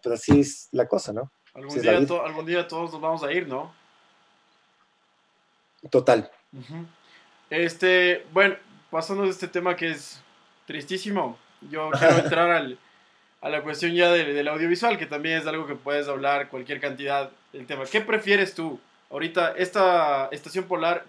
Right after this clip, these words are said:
Speaker 2: fue tu primera película, ¿cierto? Si no estoy, largometraje, digamos.
Speaker 1: Sí.
Speaker 2: Ya.
Speaker 1: Ajá.
Speaker 2: Después de haber hecho Estación Polar, la pregunta es: ¿prefieres videoclips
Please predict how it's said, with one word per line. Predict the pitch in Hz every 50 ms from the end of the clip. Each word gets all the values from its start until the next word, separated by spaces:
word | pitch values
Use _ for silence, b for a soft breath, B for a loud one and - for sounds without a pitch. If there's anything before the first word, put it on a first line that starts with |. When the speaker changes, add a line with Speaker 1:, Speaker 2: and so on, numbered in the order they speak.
| _
Speaker 2:
fue | - 175 175
tu | 180 175
primera | 165 170 160 175 175 170 -
película, | 156 170 165 156 123 127
¿cierto? | - - 156 156 - 151
Si | 135 -
no | 135 139
estoy, | 131 - 143 131 127 135
largometraje, | 143 147 151 151 151 143 135 131 170 185 180 165
digamos. | 143 135 135 135 - - - _ _ _ _ _ _ _ _ _ _ -
Speaker 1:
Sí. | 160 143 143 - - _ _ _ _
Speaker 2:
Ya. | 135 135 147 143 - - - _ _ _ _ _ _ _ _ _ _ _ _ _ -
Speaker 1:
Ajá. | 120 - - 117 107 - - -
Speaker 2:
Después | 160 175 175 - 208 226 226
de | 214
haber | 220 214 208 202
hecho | 196 196 196
Estación | 185 - 175 - 175 165
Polar, | 151 151 147 139 127 - - _ _ _ _ _ _ _ _ _ _ _ _ _ _ _ _ _ _ _ -
la | 123 127 123
pregunta | 135 139 143 151 160 160 160 143 143
es: | 131 127 - - _ _ _ _ _ _ _ _ _ _ _ _ _ _ _ _ _ _ _ _ _ _ _
¿prefieres | - 156 160 156 139 175 185 190 190 175 156 135 - - - 147 143
videoclips | 151 156 160 165 156 151 156 175 196 233 247 - - - -